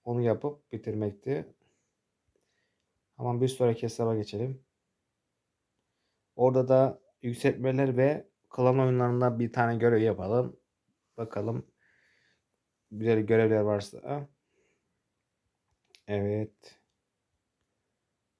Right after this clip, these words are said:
Burada altınımız düşükmüş. Depomuz da yok. Burada, uf, bayağı birikmiş. Burada bir şey yok. İki milyon altın. Burada var mı bir şey?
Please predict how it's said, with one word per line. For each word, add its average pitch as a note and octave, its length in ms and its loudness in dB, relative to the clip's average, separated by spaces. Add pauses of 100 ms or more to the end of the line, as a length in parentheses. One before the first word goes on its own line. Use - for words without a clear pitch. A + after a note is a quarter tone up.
(220)
Burada A#2+ 260 2
altınımız B2+ 840 -2
düşükmüş. B2 960 -10
Depomuz A#2 560 -2
da A2 80 0
yok. A#2 580 -4 (120)
Burada, A#2 440 0 (260)
uf, A2 260 -12
bayağı A#2+ 260 0
birikmiş. A#2+ 680 -6
Burada A#2 300 -4
bir A2 60 -12
şey A2 160 -10
yok. C3+ 300 -4
İki A#2 240 -16
milyon B2 240 -2
altın. A#2+ 500 -6
Burada A2+ 220 -2
var C3 100 -2
mı A#2 120 -6
bir A2 40 -8
şey? D#3+ 280 -14